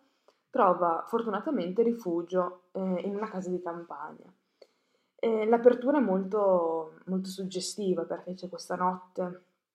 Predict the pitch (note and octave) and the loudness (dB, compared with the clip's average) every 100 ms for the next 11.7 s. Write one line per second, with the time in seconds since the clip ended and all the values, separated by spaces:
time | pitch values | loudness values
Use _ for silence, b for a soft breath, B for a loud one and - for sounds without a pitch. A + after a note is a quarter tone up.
0 | _ _ _ - G#3 G3+ F3+ F#3 F#3 F3+ | _ _ _ -8 -4 -2 0 4 4 4
1 | F3+ - F#3 - F#3 E3 E3+ F3+ F3+ - | -2 -8 -8 -8 -10 -10 -4 -4 -4 -4
2 | F#3 F3 F3+ F3+ F3+ F3+ F3 E3+ E3+ - | -4 -4 -4 -2 0 0 0 -2 -6 -6
3 | F3+ F3+ b b b b B3 A#3+ F#3 F3 | -6 -6 b b b b 0 4 2 0
4 | - _ _ _ _ - A3 F3+ G3 A#3+ | -10 _ _ _ _ -2 -2 0 0 2
5 | B3+ F#3+ F3 F3 F#3+ F#3 G3+ G3 G#3 F#3 | 2 0 -2 -4 -8 -6 -4 -4 -2 -2
6 | F3+ F3+ - F3+ F3+ F3 E3+ b b b | -4 -6 -6 -4 -2 0 -2 b b b
7 | b _ G3+ G#3 F#3 F#3+ F#3 F#3 G3 G3 | b _ -4 -4 2 4 4 4 0 0
8 | F#3+ F#3+ F#3 F3+ - F#3 - G3 F#3 F3+ | -2 -4 -6 -6 -6 -4 2 2 4 0
9 | F#3 F#3 G3 F#3 F3 F3 E3+ D#3+ _ _ | 0 0 2 2 2 -4 -8 -8 _ _
10 | _ _ - G3 F#3+ F3 E3+ D#3+ F3 F3 | _ _ -6 -2 0 -2 -4 -4 -2 -2
11 | - F3+ D#3 D#3+ D#3+ E3+ F3 | -4 -8 -6 -6 -6 -8 -8